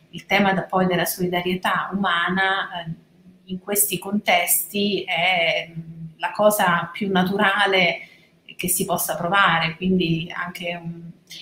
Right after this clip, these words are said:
anche il vostro lavoro, no? Di voler, ehm,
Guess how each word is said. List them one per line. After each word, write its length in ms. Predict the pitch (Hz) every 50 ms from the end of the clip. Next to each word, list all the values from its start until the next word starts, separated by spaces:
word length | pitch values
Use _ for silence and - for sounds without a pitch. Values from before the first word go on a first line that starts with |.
| - - -
anche 240 | - 175 202 - - 220
il 60 | 202
vostro 360 | 214 214 208 - - 247 208
lavoro, 540 | 202 202 202 220 226 220 190 180 175 170 175
no? 260 | 175 180 190 208 208
Di 120 | 185 185 180
voler, 520 | 175 175 175 180 185 185 185 180 180 180
ehm, 560 | 180 180 180 175 175 170 170 170 170 180 180